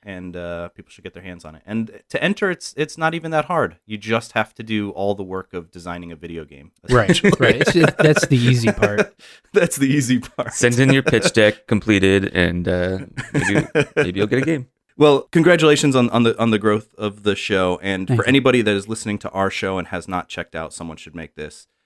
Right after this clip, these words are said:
Speaker 1: someone should go check that out. If you have an interest in what we're doing here, they're, they're doing a, a similar thing, uh, in a, in a different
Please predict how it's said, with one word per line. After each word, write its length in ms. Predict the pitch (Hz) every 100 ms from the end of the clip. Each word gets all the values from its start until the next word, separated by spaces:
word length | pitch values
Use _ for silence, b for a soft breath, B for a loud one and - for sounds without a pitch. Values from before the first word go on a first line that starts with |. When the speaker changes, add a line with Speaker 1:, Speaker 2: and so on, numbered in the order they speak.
| _
Speaker 1:
someone 420 | - 101 101 98
should 220 | 95 - 85
go 200 | 92 90
check 300 | - 95 -
that 160 | 101
out. 320 | 120 104 _ -
If 200 | - 95
you 60 | 117
have 120 | 127
an 80 | 120
interest 320 | 127 123 117
in 80 | 113
what 140 | 110
we're 80 | 104
doing 240 | 104 101 95
here, 420 | 98 92 87 90 -
they're, 220 | 98 87
they're 160 | 101
doing 260 | 98 92 92
a, 300 | 87 82 80 _ _ _ _
a 60 | -
similar 420 | - 147 139 135
thing, 560 | 127 131 127 123 120 117 _ -
uh, 260 | 98 95 90
in 100 | 90
a, 40 | 95
in 180 | 110
a 220 | 104 95 90 _ _ _ _
different 380 | 127 - 120